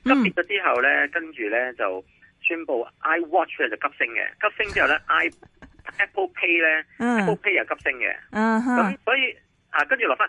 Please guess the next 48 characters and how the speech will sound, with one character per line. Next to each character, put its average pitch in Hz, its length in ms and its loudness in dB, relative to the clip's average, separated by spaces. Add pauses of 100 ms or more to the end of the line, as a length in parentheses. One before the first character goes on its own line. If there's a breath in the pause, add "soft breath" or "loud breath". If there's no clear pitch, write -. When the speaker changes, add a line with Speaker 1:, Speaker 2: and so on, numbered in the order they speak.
(140)
Speaker 2:
其 175 60 0
實 175 100 0
個 240 120 -2
時 120 180 -12
間 165 100 0
點 202 160 -6
我 180 80 -12
掌 151 160 -2
握 175 80 0
得 202 80 -2
好 170 60 -4
緊 131 220 -4
要 123 120 -4
嘅。 104 200 -2
咁 - 200 -8
蘋 113 300 -8
果 127 120 0 (120)
不 - 80 0 (320)
相-， 190 100 2 (240)
相-， - 80 -10 (1200 loud breath)
誒， 143 80 -4
叫 120 80 -4
做 170 120 0
急 - 80 -6
跌 127 80 -8
急 - 120 -8
升， 147 140 -4
但 98 120 4
係 - 60 -2
都 151 80 0
係 - 140 -2
幾 113 60 -2
個， 123 100 -2
即 - 260 -4
係， 110 160 0 (220)
即 - 320 -20
係 131 80 0
兩 101 180 -4
三 123 140 0
個 98 80 -8
percent 113 220 0
嘅 95 80 -12
啫。 101 220 -2 (120)
但 135 140 2 (140)
係 127 300 0 (300 loud breath)
佢 127 140 -4
嘅 139 220 -2
供 190 100 -10